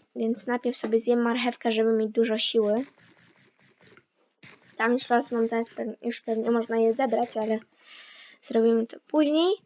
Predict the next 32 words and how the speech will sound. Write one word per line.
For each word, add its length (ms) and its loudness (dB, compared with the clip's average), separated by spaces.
Tutaj 260 -8
jest 240 -10
na... 180 -10
o 180 6
ja, 280 6
nie 180 -2
zmieści 420 -4
mi 80 -4
się 140 -10
to 120 -8
na 120 -4
pewno. 340 -8
Oczywiście, 500 -6
że 80 -8
nie. 120 -6
Dobra, 360 -2
ale 220 0
mamy 220 2
skrzynkę, 580 -4
to 60 -12
najważniejsze, 760 -6
i 80 -6
tam 220 -4
będziemy 320 -4
już 220 -10
zaczynać 500 -8
chować 300 -8
rzeczy, 320 -6
żeby 240 -6
oczywiście 460 -6
je 60 -2
przenieść. 720 -4